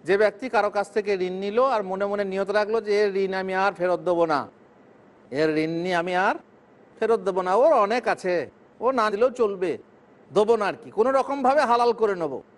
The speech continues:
রাসূলুল্লাহ সাল্লাল্লাহু আলাইহি ওয়াসাল্লাম বলছে, মারা যায় এই অবস্থা, "ওয়ালা ইয়ারুদ্দা ইলাইহি দাইনা", তার ঋণ যদি ফেরত না দেয়, "লাকিয়াল্লাহা ওয়া হুয়া সারিক", সে আল্লাহর সাথে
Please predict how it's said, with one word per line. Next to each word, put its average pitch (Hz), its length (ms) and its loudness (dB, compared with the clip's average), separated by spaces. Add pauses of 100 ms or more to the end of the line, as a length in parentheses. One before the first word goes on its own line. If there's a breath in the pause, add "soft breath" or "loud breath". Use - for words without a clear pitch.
রাসূলুল্লাহ 190 440 2
সাল্লাল্লাহু 180 360 -4
আলাইহি 180 60 -4
ওয়াসাল্লাম - 0 -
বলছে, 190 160 0
মারা 220 220 2
যায় 247 140 2
এই 247 80 6
অবস্থা, 262 380 2
"ওয়ালা 262 300 4
ইয়ারুদ্দা 226 520 2
ইলাইহি 226 420 2
দাইনা", 202 380 0 (640)
তার 185 260 4
ঋণ 233 200 -2
যদি 196 200 -2
ফেরত 185 260 0
না 170 240 0
দেয়, 226 220 4
"লাকিয়াল্লাহা 202 920 0
ওয়া 202 220 0
হুয়া 180 240 0
সারিক", 175 440 0
সে 196 120 -6
আল্লাহর 190 300 0
সাথে 208 280 -2